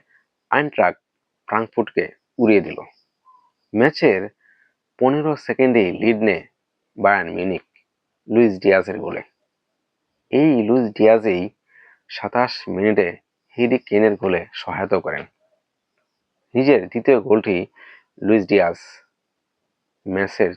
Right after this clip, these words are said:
চৌরাশি মিনিটে করেন। ফলে জয় নিশ্চিত হয়।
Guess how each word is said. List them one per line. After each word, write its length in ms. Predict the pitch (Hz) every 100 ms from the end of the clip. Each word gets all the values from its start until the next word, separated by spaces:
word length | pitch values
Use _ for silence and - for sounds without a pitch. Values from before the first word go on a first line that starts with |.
| -
চৌরাশি 380 | 98 98 98 107
মিনিটে 240 | 95 117
করেন। 240 | - - - _ _ _ _ _ _ _ _ _ _ _ _ _ -
ফলে 200 | 123 90 92 _ - _ _ _ _ _ _ _ _ _ _ _
জয় 300 | 101 104 107
নিশ্চিত 300 | 107 - - -
হয়। 180 | -